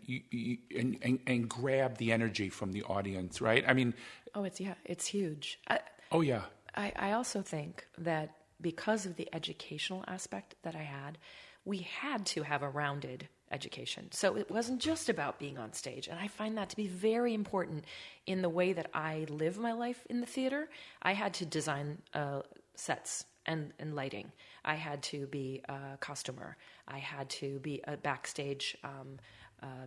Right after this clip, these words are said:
Speaker 2: set mover. I had to be a stage manager. I had to, um, I had to direct and all of those things in college.
Speaker 1: Right.
Speaker 2: So you get a very well-rounded idea of the work that everyone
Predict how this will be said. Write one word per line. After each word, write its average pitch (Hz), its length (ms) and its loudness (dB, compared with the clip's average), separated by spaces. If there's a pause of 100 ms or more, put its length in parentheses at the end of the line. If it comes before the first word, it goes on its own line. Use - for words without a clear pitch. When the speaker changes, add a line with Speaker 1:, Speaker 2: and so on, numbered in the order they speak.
(140)
Speaker 2:
set - 260 -2
mover. 151 400 0
I 147 140 4
had 147 240 2
to 151 80 6
be 139 140 0
a 143 60 2
stage 175 340 2
manager. - 560 -2 (340)
I 147 140 4
had 147 320 0
to, 139 520 2 (500)
um, 143 480 2 (840)
I 151 40 0
had 160 140 4
to 151 60 2
direct - 600 0 (280)
and 190 160 6
all 185 200 6
of 170 100 2
those 165 160 4
things 151 320 0
in - 80 -4
college. - 580 -2 (200)
Speaker 1:
Right. 156 100 4
Speaker 2:
So 175 540 8 (160)
you 185 240 2
get 185 200 8
a 175 120 10
very 190 320 8
well-rounded 156 920 6 (120)
idea 151 480 6
of 143 220 4
the 147 100 6
work 160 440 4
that - 280 2
everyone 233 640 4